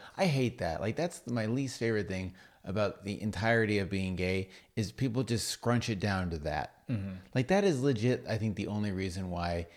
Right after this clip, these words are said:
Speaker 1: people are against gay marriage is 'cause, like, uptight white men are like, "Ooh,
Speaker 2: <laughs>
Speaker 1: two guys kissing, gross."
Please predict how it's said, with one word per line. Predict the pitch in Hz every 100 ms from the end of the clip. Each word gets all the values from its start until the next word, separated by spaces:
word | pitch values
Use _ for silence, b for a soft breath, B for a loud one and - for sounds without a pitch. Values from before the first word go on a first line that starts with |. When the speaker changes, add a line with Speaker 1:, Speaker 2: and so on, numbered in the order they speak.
| B
Speaker 1:
people | - 110 98
are | 92
against | 85 95 -
gay | 92
marriage | 87 87 85 98 101 B B _
is | -
'cause, | - 104 87
like, | 90 85 -
uptight | 113 113 - 113 101 - B B -
white | 98 104 104
men | 101 98 92
are | 85
like, | 87 - -
"Ooh, | 226 277 220 131 101 113 120 135 - 220
Speaker 2:
<laughs> | - - -
Speaker 1:
two | - 277
guys | 226 - 147
kissing, | - 262 254 - 147 127 156
gross." | 262 311 294 269 233 196 143 117 -